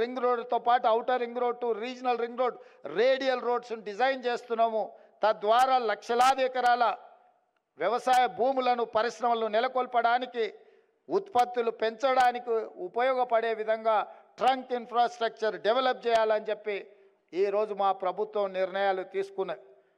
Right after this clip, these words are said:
ఆనాడు హైదరాబాద్ నగరానికి తాగునీటి సమస్య వచ్చినప్పుడు కృష్ణా,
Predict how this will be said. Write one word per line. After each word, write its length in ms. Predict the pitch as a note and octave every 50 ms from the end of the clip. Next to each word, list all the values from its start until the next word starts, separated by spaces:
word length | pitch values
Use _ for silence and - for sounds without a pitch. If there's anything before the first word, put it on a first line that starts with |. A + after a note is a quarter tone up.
| _ _ _ _ -
ఆనాడు 440 | D3 F#3 G#3+ A#3 A#3+ B3 C4 C4 A#3+ G3
హైదరాబాద్ 480 | - A#3 A#3 A#3+ C4 B3+ C4 C4 B3 B3
నగరానికి 500 | A#3 A#3 A#3 B3+ B3+ C4 C4 B3+ B3+ C4+
తాగునీటి 520 | B3+ B3+ A#3 A3+ A#3+ B3+ B3+ B3 B3 - A#3
సమస్య 420 | - A3+ A3+ A#3 C4+ B3+ B3+ B3+
వచ్చినప్పుడు 500 | B3 A#3+ A#3+ B3+ B3 B3 B3+ B3+ C4 B3 G#3 - - - - _ _ _ -
కృష్ణా, 360 | G3+ A#3 A3+ - B3 B3+